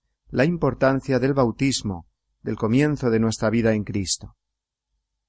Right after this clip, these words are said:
El compendio ha comenzado a hablarnos de este sacramento señalándonos algunos de los nombres con los que se conoce.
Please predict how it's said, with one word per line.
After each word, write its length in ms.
El 140
compendio 680
ha 100
comenzado 600
a 120
hablarnos 560
de 100
este 220
sacramento 640
señalándonos 840
algunos 420
de 80
los 200
nombres 580
con 200
los 180
que 120
se 160
conoce. 520